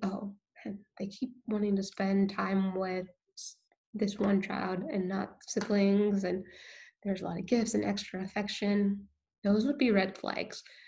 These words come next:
And that would, as a parent, um, wanna intervene and set some boundaries of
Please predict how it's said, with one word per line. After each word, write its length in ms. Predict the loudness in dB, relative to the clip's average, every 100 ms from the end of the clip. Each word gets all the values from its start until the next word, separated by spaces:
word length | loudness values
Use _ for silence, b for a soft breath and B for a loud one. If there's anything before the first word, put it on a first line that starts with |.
| B B B _
And 340 | -4 2 2 2 -6 -8
that 160 | -8 -10 -16 _ _ _ _ 0
would, 340 | 2 2 0 -4 -12 -8
as 100 | -6
a 40 |
parent, 480 | -8 -8 -6 -4 -6 -10 -20 _ _ -4
um, 360 | -2 -2 -4
wanna 260 | -4 -4 -2
intervene 520 | 0 -2 0 2 2 2
and 120 | -2
set 180 | -6 -4
some 220 | -2 0
boundaries 600 | 0 2 0 0 0 0
of 160 | -4